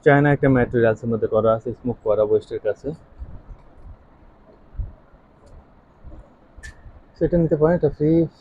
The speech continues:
সাইজের যে কোনো বডিতে কিন্তু পরা যাবে। আমাদের ড্রেসগুলো সাধারণত আপনি ছত্রিশ থেকে চল্লিশ পর্যন্ত অ্যাভেলেবল করতে পারবেন। সিল্ক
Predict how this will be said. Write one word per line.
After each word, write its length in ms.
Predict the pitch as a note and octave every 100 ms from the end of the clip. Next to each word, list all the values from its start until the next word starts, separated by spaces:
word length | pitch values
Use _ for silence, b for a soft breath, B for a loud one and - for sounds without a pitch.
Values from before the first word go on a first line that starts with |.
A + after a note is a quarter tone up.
| - -
সাইজের 320 | B2+ B2+ A2+
যে 120 | A#2+
কোনো 180 | A#2 A2+
বডিতে 320 | G#2+ G#2+ A#2
কিন্তু 180 | A2 B2
পরা 280 | G#2+ G2 F#2
যাবে। 260 | F#2+ F#2+ F#2+ A2
আমাদের 300 | A2 A2 G#2+
ড্রেসগুলো 380 | A2 G#2+ A#2
সাধারণত 420 | A2+ A2 G#2+ A2 G#2+
আপনি 260 | G#2+ A#2
ছত্রিশ 460 | - A2 - G#2+ -
থেকে 260 | A2 G#2 A#2
চল্লিশ 260 | A2 G#2+ G#2 -
পর্যন্ত 160 | G#2
অ্যাভেলেবল 420 | G#2 G2 G2+ G2+ G2+
করতে 280 | - -
পারবেন। 320 | - G2 G2+ C#3+ - - - - - - - - - - - - - - - - - - - _ _ _ - - - - -
সিল্ক 220 | - B2+